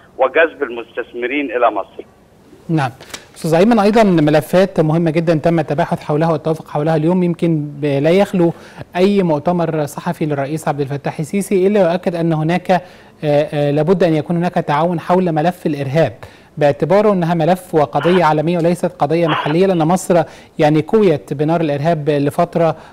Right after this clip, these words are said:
Speaker 2: ماضية، وما زلنا حتى الآن نكافح، آه، نار الإرهاب في سيناء، والحمد لله استطعنا وبكل قوة ننجح في هذا الملف، ويحاول الرئيس أن يكون هناك تعاون وثيق، آه، ما بين مصر وبين الدول الصديقة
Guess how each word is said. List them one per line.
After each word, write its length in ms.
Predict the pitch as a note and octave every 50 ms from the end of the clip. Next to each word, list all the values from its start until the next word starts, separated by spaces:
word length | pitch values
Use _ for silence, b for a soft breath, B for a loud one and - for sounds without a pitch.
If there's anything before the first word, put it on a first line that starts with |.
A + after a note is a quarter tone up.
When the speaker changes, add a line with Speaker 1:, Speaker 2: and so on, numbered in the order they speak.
| B -
Speaker 2:
ماضية، 280 | D#3 D3+ D3 F3 F#3+ G3+
وما 180 | F#3+ F#3+ F3+
زلنا 220 | D#3 - G#3+ G3+ F#3+
حتى 240 | - F#3+ - -
الآن 400 | D#3+ D#3 E3+ F3+ F3+ F3+ D#3+ D3+
نكافح، 520 | D3+ D3 - - F#3+ F#3+ - F3+ - - - B B B B B _ -
آه، 200 | D3+ D3 D3 D3+
نار 280 | D3+ D3+ D#3+ E3+ F3 E3+
الإرهاب 520 | D3+ D3 D3+ D3 D#3 E3+ E3+ D#3 D3 D3+
في 160 | C#3+ - E3+ D#3
سيناء، 440 | - D#3+ D3 D3 D#3+ F3 F#3+ F#3+
والحمد 480 | E3 D3+ D#3+ E3 D#3 - - F#3 F3 D#3+
لله 320 | D3+ D3+ D3 D3+ E3 E3 b b b b b b - D3+
استطعنا 520 | C#3 - E3+ C#3+ - F#3+ F#3 F#3 E3+ D#3
وبكل 360 | D3 C#3 C#3 - G3 F#3+ F3
قوة 240 | F3 - F#3 F3+ E3
ننجح 280 | D#3+ F3 F3+ E3+ E3+ - -
في 140 | - D#3+ E3
هذا 140 | E3+ E3+
الملف، 320 | D#3 C#3+ D3+ F#3+ G3+ - G3
ويحاول 300 | F#3 F3 - G3 G3 F#3
الرئيس 380 | E3+ D#3+ D#3 E3+ F3 E3 -
أن 100 | E3 D3+
يكون 180 | D3+ C#3+ E3 F3
هناك 180 | E3 E3+ E3+ -
تعاون 340 | E3 - D#3+ D3+ E3+ E3
وثيق، 380 | D#3 D3 - D#3+ D#3+ D#3 B B B B B B - -
آه، 140 | D#3 D3 D3
ما 140 | C#3+ D3+ D3
بين 180 | E3 E3+ E3
مصر 360 | D#3+ D3+ D#3 E3 D#3 - E3
وبين 180 | D3+ D3+ D#3+ D#3
الدول 320 | C#3+ C3+ E3 E3+ D#3+ E3
الصديقة 840 | - D3 C#3+ C#3 C#3+ C#3 - - D#3 D3 F#3 G3+ F#3+ - D3+ C#3+